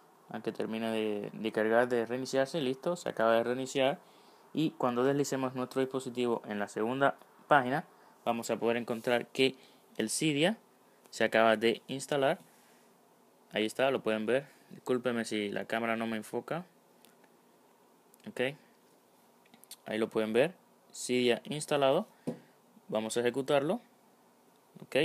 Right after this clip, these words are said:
aquí dice que está preparando los archivos del sistema, que Cydia se cerrará al finalizar. Vamos a esperar a que termine.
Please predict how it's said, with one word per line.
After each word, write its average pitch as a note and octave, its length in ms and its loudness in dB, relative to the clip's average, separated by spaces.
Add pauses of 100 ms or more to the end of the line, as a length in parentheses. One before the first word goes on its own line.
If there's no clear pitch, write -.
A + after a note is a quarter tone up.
aquí A2+ 180 -2
dice A2+ 220 -2
que G#2 280 -2
está A2+ 180 0
preparando A#2 500 0
los A2+ 160 -4
archivos C3+ 400 0
del C#3 100 0
sistema, D3 540 -4
que A#2+ 200 -2
Cydia B2 420 2 (380)
se A#2+ 200 -2
cerrará B2+ 560 4
al G#2+ 220 -2 (240)
finalizar. G2 640 -4 (840)
Vamos G2+ 180 -8
a G#2 40 -2
esperar G#2+ 260 2
a - 20 4
que A2 100 -2
termine. C#3+ 440 -2